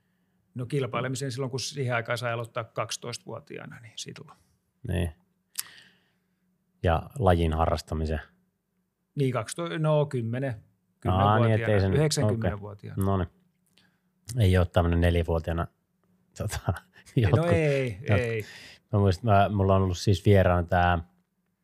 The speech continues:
Speaker 2: aa, nyt häviää tää naisformulakuski.
Speaker 1: Emma.
Speaker 2: Emma on ollut vieraana, Emma Kimiläinen, joo.
Speaker 1: Joo.
Speaker 2: Niin hän on aloittanut joskus, mitä se,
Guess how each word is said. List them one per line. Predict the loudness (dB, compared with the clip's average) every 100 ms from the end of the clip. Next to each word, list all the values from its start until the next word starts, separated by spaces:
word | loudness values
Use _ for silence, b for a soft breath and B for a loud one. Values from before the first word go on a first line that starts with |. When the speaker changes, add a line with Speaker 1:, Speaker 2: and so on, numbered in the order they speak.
| _ _ _ _ _ _ _ -12 _ _ _ _ _ _ -10
Speaker 2:
aa, | -4 0 0 0 -4
nyt | -8
häviää | -6 -4 -2 -2 -4
tää | -4 -4 -4 -4
naisformulakuski. | 0 0 0 -4 -12 _ -18 -8 -4 -4 -4 -6 -8 -8 -10 -10 _ _ _ _ _ _ _ _ _ _ _ _ _ -20 -18
Speaker 1:
Emma. | -16 -18 -20 _ _
Speaker 2:
Emma | 4 6 4 2
on | 0
ollut | -2 -2
vieraana, | 0 0 0 -2 -6 -10 b b -4
Emma | -2 -2
Kimiläinen, | -2 0 -2 -4 -4
joo. | -6 -6 _ _ _ _ _ _ _
Speaker 1:
Joo. | -14 -12 -12 -10 0
Speaker 2:
Niin | 2 2 2
hän | 4 4 6
on | 6
aloittanut | 4 4 2 0 2
joskus, | 0 -2 -4 -4
mitä | 0 0
se, | 0